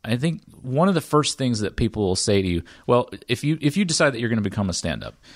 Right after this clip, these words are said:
you say, and so you tell your friends, um, "I'm a stand-up comic now. I've done an open mic. I'm officially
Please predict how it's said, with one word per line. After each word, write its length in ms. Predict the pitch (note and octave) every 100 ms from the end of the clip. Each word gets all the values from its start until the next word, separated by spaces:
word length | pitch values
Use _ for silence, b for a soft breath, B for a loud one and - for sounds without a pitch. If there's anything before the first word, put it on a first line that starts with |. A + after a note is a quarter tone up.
| B
you 140 | - G#2
say, 340 | - G2 F#2
and 180 | G2+ F2+
so 120 | -
you 100 | G#2+
tell 160 | - B2+
your 100 | G#2+
friends, 300 | A2 F#2+ F2
um, 320 | F#2+ F2 F#2 -
"I'm 140 | G#2
a 40 |
stand-up 320 | F#2+ G#2 F#2+ F2+
comic 280 | F2+ -
now. 160 | - - - -
I've 180 | F2+ F#2
done 220 | G#2 G2
an 100 | F#2+
open 240 | G#2 A2+
mic. 340 | G2 A#2 A#2 - -
I'm 160 | G#2+
officially 580 | E2 - C3 B2 A2 G2+